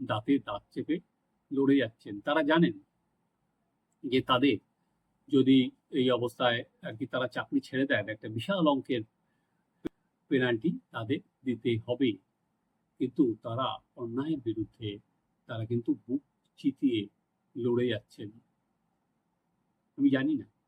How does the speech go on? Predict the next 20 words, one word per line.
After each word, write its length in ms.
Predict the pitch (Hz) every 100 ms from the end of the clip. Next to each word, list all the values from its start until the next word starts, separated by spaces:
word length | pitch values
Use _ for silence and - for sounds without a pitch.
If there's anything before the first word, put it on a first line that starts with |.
| _ _ _ _ _ _ _ -
ঠিক 180 | 147 110 _ _ _
কত 120 | 151 151 -
শতাংশ 360 | 151 139 131 151 131 - -
যুব 140 | 117 113 120
সমাজ 320 | 127 110 92 - _ _ _ _ _ 143
এটাকে 260 | 117 135 131 113
দেখে 260 | 120 - 123 104 - -
তাদের 220 | 113 113 -
থেকে 200 | - 180 - _ _ _ _ _ _ _ -
শিক্ষা 300 | 170 175 - 110
নেবে, 180 | 98 113 _ _ _ _ _ _ -
শিক্ষা 280 | 175 - 151
নিয়ে 180 | 117 104 101 _ _ _ _ 135
অন্যায়ের 380 | 123 123 123 117 - _
প্রতিবাদ 420 | 135 139 131 123 _
করবে, 260 | 113 110 135 _ _ _ _ _ _ _ _
সেটা 240 | 139 120 110 - -
বলা 160 | 127 143 135
নেই। 100 | 117
কারণ 160 | 127 123